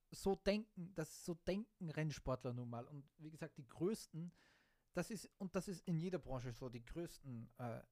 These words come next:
Schauspieler, die größten Musiker, die größten Sportler, die größten Künstler oder in, generell in jeder Branche sind einfach immer ein bisschen weird.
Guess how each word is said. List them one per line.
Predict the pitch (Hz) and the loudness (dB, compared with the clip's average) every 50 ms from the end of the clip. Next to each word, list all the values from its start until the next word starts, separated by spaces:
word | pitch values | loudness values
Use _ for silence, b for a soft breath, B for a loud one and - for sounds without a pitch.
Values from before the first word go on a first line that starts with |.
| _ _ _ _ _ _ | _ _ _ _ _ _
Schauspieler, | - - - 156 185 214 202 - - 226 214 185 | -2 4 4 6 6 6 4 2 0 0 0 0
die | 151 143 | -2 -2
größten | - - - 147 139 - - - 160 143 139 151 | -6 -2 0 0 0 0 -2 -2 0 2 4 4
Musiker, | 175 208 214 202 220 214 - - 208 202 175 b b b b b b b _ - | 6 6 6 6 4 2 2 0 0 0 0 b b b b b b b _ -14
die | 127 | -12
größten | - - - 160 143 - - 139 | -8 -2 0 0 0 0 -4 -8
Sportler, | - - - - - 165 185 202 - - - 196 180 | -8 -8 -6 2 4 4 4 4 2 0 0 0 0
die | 156 151 139 | 0 -2 -4
größten | - 147 151 139 - - - 139 - - | 0 0 0 0 0 -4 -8 -10 -8 0
Künstler | - 170 202 220 214 - - 190 185 185 - 165 | 6 6 6 6 6 2 2 2 2 2 2 -4
oder | 156 139 139 - | -8 -10 -8 -8
in, | 135 123 117 | -8 -10 -2
generell | - 156 160 190 196 147 147 - | 0 2 4 4 4 2 0 -2
in | - 127 | -2 0
jeder | 131 143 147 156 | 0 2 4 2
Branche | 135 - - 131 135 131 - 139 131 B B B B B B B | 2 2 -2 0 0 0 0 -2 -4 B B B B B B B
sind | - - - 170 196 214 208 - - | -12 2 4 4 4 4 2 -2 -2
einfach | - 156 170 180 151 - 170 151 - - - | 2 2 4 2 4 4 2 2 2 0 -2
immer | - 139 139 143 143 135 | -2 0 2 2 2 0
ein | 120 117 113 | 0 -2 -2
bisschen | - 120 110 - - - 113 107 104 | -2 -2 -2 -2 -2 -4 -4 -2 -2
weird. | 101 101 104 107 107 104 92 - - - | -4 -4 -4 -4 -4 -4 -6 -8 -10 -16